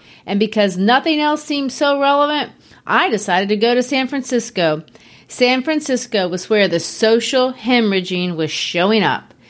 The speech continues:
San Francisco was where the missing children were gathering and calling themselves hippies. When I first went to San Francisco,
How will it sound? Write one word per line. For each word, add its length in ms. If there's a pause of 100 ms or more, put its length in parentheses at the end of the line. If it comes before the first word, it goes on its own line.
(240)
San 320
Francisco 720
was 240
where 180
the 120
missing 480
children 420
were 160
gathering 760 (380)
and 160
calling 600
themselves 1040 (280)
hippies. 640 (560)
When 140
I 160
first 340
went 160
to 80
San 220
Francisco, 720